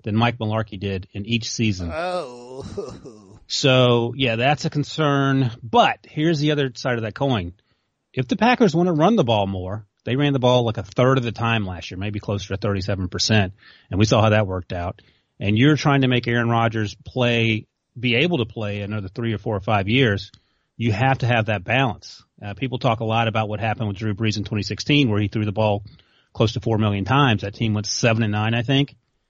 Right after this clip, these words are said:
Speaker 1: Alvin Kamara, Melvin Ingram, and suddenly you have balance. And Drew Brees was a Pat Mahomes away from winning the, his first M V P.
Speaker 2: Sure.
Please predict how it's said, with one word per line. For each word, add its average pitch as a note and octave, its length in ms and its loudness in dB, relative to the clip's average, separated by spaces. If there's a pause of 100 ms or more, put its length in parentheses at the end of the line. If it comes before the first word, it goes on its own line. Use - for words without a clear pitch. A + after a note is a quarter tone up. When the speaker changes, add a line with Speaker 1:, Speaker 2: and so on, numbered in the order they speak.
(500)
Speaker 1:
Alvin A2 240 2
Kamara, A2 480 2
Melvin A2 300 0
Ingram, G#2+ 500 0 (120)
and A2+ 120 -6
suddenly C3+ 420 2
you G#2+ 120 -2
have G#2+ 200 -4
balance. A#2 600 0 (540)
And G#2+ 240 -4
Drew A2+ 160 -2
Brees A#2 340 0
was G#2+ 160 -4
a G#2 80 -4
Pat A2+ 220 -2
Mahomes G#2+ 640 -2
away A2 320 2
from G#2 160 -6
winning G#2+ 180 0
the, G#2 160 0
his A2 220 -4
first D#3 280 4
M A2 120 4
V F#2 120 -4
P. F2 360 -10
Speaker 2:
Sure. D#3+ 240 -12